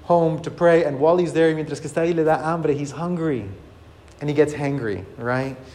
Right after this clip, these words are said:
I don't know how to translate that, so I'm just gonna go with it. Uh, and, and you know, this, this is kind of odd. This is un poco raro. Quizás es como un, un,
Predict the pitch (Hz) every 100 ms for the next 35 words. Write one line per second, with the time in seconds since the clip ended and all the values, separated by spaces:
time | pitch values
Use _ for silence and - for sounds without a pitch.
0 | - - 131 131 120 110 117 113 110 117
1 | - 135 127 123 117 117 117 113 110 -
2 | - - - - - - 190 180 - -
3 | - - - - - 208 202 196 170 233
4 | 311 277 - 180 285 - - - - -
5 | - 254 285 - 220 208 165 226 208 156
6 | 180 196 208 220 208 190 185 226 247 139
7 | - - - - 175 202 220 - 202 254
8 | 233 214 - - - - 185 196 196